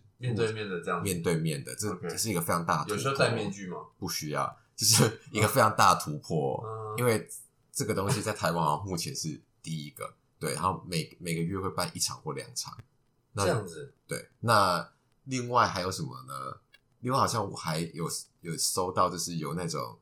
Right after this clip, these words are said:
Speaker 1: 嗯。
Speaker 2: 有点像婚姻，刚刚那是实体联谊嘛。
Speaker 1: 对。
Speaker 2: 另外一个就是有一点像是那种相亲介绍所，就是你把你的
Speaker 1: 网络上看照片吗？
Speaker 2: 不是，不是，不是，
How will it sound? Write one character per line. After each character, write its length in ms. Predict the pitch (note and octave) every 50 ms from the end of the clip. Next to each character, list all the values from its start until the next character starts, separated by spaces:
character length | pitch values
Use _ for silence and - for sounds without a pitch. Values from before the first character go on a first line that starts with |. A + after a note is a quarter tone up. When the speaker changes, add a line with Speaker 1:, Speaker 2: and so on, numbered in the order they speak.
| _ _ -
Speaker 1:
嗯。 300 | - - - - - -
Speaker 2:
有 140 | F2+ F#2+ A#2
点 120 | B2+ G#2+ E2
像 160 | G#2 G2+ F#2+
婚 380 | - - - F#2 F#2 F#2 F#2 -
姻， 380 | - - - F#2+ F#2 F#2 F#2 E2+ - _ _ _ _ _ _ _ _ _ _ _ _ _ _ _ _ _ _ _ _ _ _ _ _ _ _ _ _ _ _ _ _
刚 140 | B2+ C3
刚 60 | D3 D#3
那 60 | D3
是 80 | C3 C3
实 200 | - - G#2 G2+
体 160 | - A2 E2
联 200 | D#2+ D2+ D2 D2
谊 140 | C#2 C2 C2
嘛。 140 | C2+ - G#2+
Speaker 1:
对。 260 | G#2 F#2+ F2 - - -
Speaker 2:
另 140 | - B2+ C#3+
外 120 | D3 B2+ A#2
一 40 |
个 100 | - F#2
就 80 | F#2 E2+
是 320 | G2 G2 G#2 G#2 G2 - -
有 140 | C#2 F2 G2
一 80 | G2+
点 160 | F#2+ G2+ D#2+
像 180 | D#2+ G2+ F#2+ F2+
是 300 | E2+ F#2 F2 D2+ - - _ _ _ _ _ _ _ - - _
那 120 | - G#2+ F#2+
种 300 | F2+ D#2 C2 A1 - - _ _ _ _ _ _ _ _ _ _ _ _ _ _ _ _
相 320 | - - - - A#2 G2 F#2
亲 380 | F2 - F#2 F2 F2 E2+ - - _ _
介 200 | - - G2 E2+
绍 180 | F2+ F2+ E2
所， 340 | D#2 - - - - - - _ _ _ _
就 120 | - A2
是 220 | G2+ A2+ G#2+ - - -
你 100 | G2 G2
把 160 | G#2 G#2 B2
你 0 |
的 0 |
Speaker 1:
网 20 |
络 60 | B2+
上 140 | - D3+ C3
看 140 | A#2+ C#3 C3+
照 180 | - C3+ A#2+ A2+
片 140 | B2 A#2+
吗？ 240 | G#2+ G2+ F#2+ F2+ - - _
Speaker 2:
不 80 | A2+
是， 120 | A2+ B2+ G#2+
不 80 | E2
是， 140 | F#2+ G#2+ G2+
不 80 | D#2+ D#2
是， 260 | E2 E2 D2 - -